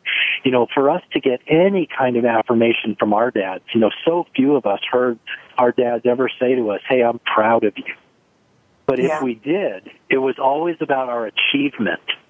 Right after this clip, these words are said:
Speaker 1: It was
Speaker 2: Mm-hmm.
Speaker 1: something we did. Either we brought home the good grades, or we performed on the athletic field, or, you know, we had some sort of achievement or accomplishment that finally, you know, wrung this praise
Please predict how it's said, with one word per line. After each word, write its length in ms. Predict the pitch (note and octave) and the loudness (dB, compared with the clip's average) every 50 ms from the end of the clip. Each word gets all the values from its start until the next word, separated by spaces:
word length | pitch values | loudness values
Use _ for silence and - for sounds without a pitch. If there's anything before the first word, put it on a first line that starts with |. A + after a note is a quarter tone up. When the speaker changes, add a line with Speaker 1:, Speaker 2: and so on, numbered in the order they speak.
| _ _ _ _ _ _ _ | _ _ _ _ _ _ _
Speaker 1:
It 80 | - B2+ | -2 0
was 140 | B2 A#2+ - | 0 0 2
Speaker 2:
Mm-hmm. 120 | - B3 | 6 6
Speaker 1:
something 320 | B3 - A#3+ G3+ C#3+ B2 B2 | 8 8 8 6 4 2 -2
we 120 | B2 A#2+ | -2 -4
did. 360 | A#2 - B2+ C3 C3+ B2 A#2 | -4 -2 -2 0 0 0 0
Either 180 | A#2 A2+ A#2 A#2+ | -2 -2 -2 -2
we 140 | A2 A2+ A#2 | -2 -2 -4
brought 340 | - - C#3 C3+ C3+ C#3 - | -2 0 0 0 0 -2 -4
home 240 | D3 D3 C#3+ C3+ B2+ | -4 -4 -4 -4 -6
the 60 | A#2 | -6
good 240 | A2 C3 A#2+ A2 - | -4 -4 -4 -2 0
grades, 560 | - C#3+ D3+ D3+ D3+ D3+ D3+ D3+ D3 - - | 0 2 2 4 2 0 0 -2 -4 -2 -2
or 40 | A#2 | -2
we 120 | A2 A2 | -2 -2
performed 520 | G#2+ - A#2+ - - - D3+ C#3+ C#3 C#3+ C3+ | -2 -2 -4 -4 -2 -2 -2 -2 -2 -2 -4
on 140 | B2+ A#2+ A#2+ | -4 -4 -2
the 120 | A2 G#2+ | -2 -2
athletic 460 | G#2 G#2 - B2 C3 C3+ C#3 D3 C#3 - - | -2 -2 0 2 2 2 0 -2 -6 -4 -4
field, 400 | - C#3 C3 C3+ C3+ C3+ C3 B2+ | -2 0 0 2 2 0 0 0
or, 180 | B2 G2+ G2 - - - - - - - - | -2 -4 -4 -6 -6 -6 -4 -4 -6 -4 -2
you 80 | B2+ A#2 | -2 0
know, 140 | A#2+ A#2+ | 2 2
we 100 | A#2+ A#2+ | 2 2
had 140 | A2+ B2 B2+ - - - | 2 0 -2 -4 -4 -2
some 160 | F#3 F#3 G3+ - | -2 -2 -2 -2
sort 160 | - G3+ F#3+ D#3+ | -2 0 0 0
of 80 | C3+ B2 | 0 -4
achievement 720 | A2+ - - - - - F3+ F#3 F3+ E3 F3+ F#3 F3 D#3+ | -4 -4 -4 -4 -2 0 0 0 0 0 0 0 0 2
or 140 | C3+ A#2+ A#2 | 0 0 0
accomplishment 960 | - - - - - D#3+ E3+ F3 - - C3 A#2 - - A#2+ G2+ G2+ G2+ - - - - - - _ - | -2 -4 -4 -2 0 0 0 0 0 -2 -2 -2 -2 -6 -4 -2 -2 -2 -4 -8 -16 -16 -16 -12 _ -4
that 120 | C3+ B2 - - - - - | -4 -4 -4 -6 -10 -4 -2
finally, 720 | E3+ D#3+ E3 F3+ G3 G3+ F#3 E3 B2+ G#2 F#2 F#2 F#2+ - _ _ _ _ _ _ _ - | 0 0 0 0 -2 -2 -4 -6 -6 -8 -8 -12 -14 -18 _ _ _ _ _ _ _ 0
you 60 | D3+ | 2
know, 180 | C#3 B2+ B2+ C3 | 4 6 4 4
wrung 560 | B2+ C3 B2+ C3+ D3 E3 F3+ F#3+ F#3+ F3+ D#3+ | 4 2 2 2 2 2 2 0 -2 -2 -2
this 140 | C#3+ C#3+ - - - - - | -2 -4 -4 -6 -6 -2 0
praise 420 | - E3+ D#3+ E3 D#3+ C#3+ B2 A2 | 2 2 2 2 2 0 -2 -4